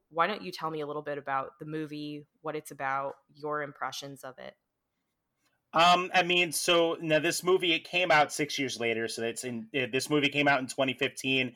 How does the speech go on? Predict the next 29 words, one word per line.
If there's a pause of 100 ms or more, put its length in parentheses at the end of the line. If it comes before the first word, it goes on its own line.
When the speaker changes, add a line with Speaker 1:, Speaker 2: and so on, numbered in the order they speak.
(300)
Speaker 2:
It's
written
and
directed
by
Ryan
Coogler.
It's
called (500)
Fruitvale
Station. (580)
Um,
so
this,
this
movie,
it
really,
it
details (300)
the
last
twenty-four
hours
of
Oscar
Grant's
life. (500)
Uh,